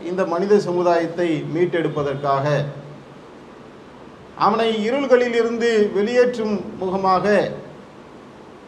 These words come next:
அல்லாஹ் அவனுடைய வேதத்தை கொண்டு மக்களுக்கு உபதேசம் செய்யுமாறு கட்டளையிடுகின்றான்.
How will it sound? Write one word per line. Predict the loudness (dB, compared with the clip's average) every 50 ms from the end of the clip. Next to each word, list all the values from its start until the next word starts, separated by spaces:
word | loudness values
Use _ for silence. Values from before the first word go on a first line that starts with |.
| -20 -20 -20 -20 -20 -20 -20 -20 -16 -10 -6
அல்லாஹ் | -6 0 4 6 8 8 8 6 4
அவனுடைய | 4 4 4 4 4 4 4 4 4 4 2
வேதத்தை | 2 2 4 4 2 4 2 2 2 2
கொண்டு | 2 2 4 6 6 8 8 6 4 2 -2 -8 -12 -14 -16 -20 -20 -20 -20 -20 -20 -20 -20 -20 -20 -20 -20 -20 -20 -12 -6
மக்களுக்கு | -4 -4 0 2 4 6 6 6 6 6 6 6 6 6 4
உபதேசம் | 2 2 4 4 4 4 2 0 -2
செய்யுமாறு | -2 -2 -2 -2 0 0 0 2 2 2 2 2 2 0 -2 -4
கட்டளையிடுகின்றான். | -6 -4 -2 -2 -2 -2 -2 -2 -4 -4 -6 -4 -4 -4 -4